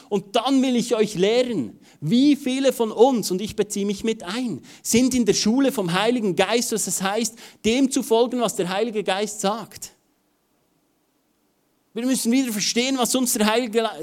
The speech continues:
Geist sagt und dann dem folgen. Und wir müssen nicht Gott bestürmen, wie in dieser Bibelstelle, und dann wird er unser Ha-, Land heilen. Er hat es geheilt.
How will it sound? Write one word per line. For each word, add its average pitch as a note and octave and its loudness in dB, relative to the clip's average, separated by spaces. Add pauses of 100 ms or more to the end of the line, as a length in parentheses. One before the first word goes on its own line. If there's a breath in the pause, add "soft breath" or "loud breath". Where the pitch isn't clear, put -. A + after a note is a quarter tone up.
(240)
Geist A#3+ 4
sagt A3 0 (160 loud breath)
und G3 -6
dann A#3+ 2
dem B3 2
folgen. B3 2 (320 loud breath)
Und G#3 4
wir C#4+ 4
müssen A3 2
nicht C4+ 2
Gott B3 4
bestürmen, B3 2 (200 loud breath)
wie A#3 0
in A#3+ 0
dieser A#3+ 0
Bibelstelle, A3 2 (220 loud breath)
und F#3+ -2
dann A#3+ 4
wird A#3 2
er A3 4
unser A3+ 0
Ha-, E3+ -6
Land G3 -2
heilen. E3+ -2 (540)
Er F3 -2
hat G3+ 0
es F#3 -2
geheilt. F3 -2